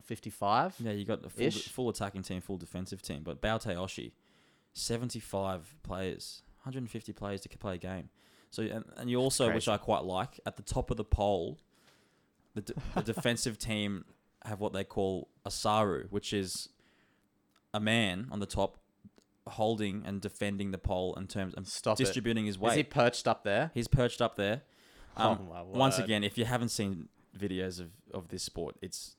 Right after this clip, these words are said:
Speaker 2: it's manic. You cannot punch, you cannot kick, you cannot eye gouge,
Speaker 1: <laughs>
Speaker 2: but everything else goes.
Speaker 1: <laughs> So just physicality.
Speaker 2: <laughs> Physicality. It, it's,
Speaker 1: Just
Speaker 2: it's,
Speaker 1: straight up
Speaker 2: it's,
Speaker 1: physicality.
Speaker 2: it's pretty crazy. Um, but that's, that's how, that's my sport of the week.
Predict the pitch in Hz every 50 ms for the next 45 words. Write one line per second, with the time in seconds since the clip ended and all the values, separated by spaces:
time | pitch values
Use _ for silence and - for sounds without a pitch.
0 | _ _ - 98 92 - - 95 95 95 90 87 71 - - - - - - -
1 | 101 - - - 127 123 101 - - - 127 135 160 170 - - 113 - 147 123
2 | 113 92 - - - - 139 - - - - - - - - 113 104 82 - -
3 | 85 98 101 110 110 - 104 101 101 117 175 190 - - - - _ _ _ _
4 | - - - - - 208 - - - - - - - - - 117 113 113 117 120
5 | 120 117 - - - - 131 127 110 - - - 95 110 104 87 95 - - 95
6 | - - - - - - - - - 147 135 127 127 135 127 - - 127 117 120
7 | 104 - 104 98 95 107 101 92 85 82 - - - 156 147 151 143 143 131 117
8 | 113 110 98 92 82 78 104 107 85 98 104 127 123 - 110 - 127 117 113 113
9 | 110 98 110 107 98 101 - 95 95 92 95 95 101 104 - - - 113 104 98
10 | 90 - 98 87 87 87 85 85 82 - - - - 92 92 92 92 90 92 -
11 | - - 107 - - - 117 120 - - - - - 113 113 - - 123 123 113
12 | 110 - 120 - - 117 107 113 117 - - 127 117 113 107 98 110 151 254 -
13 | - -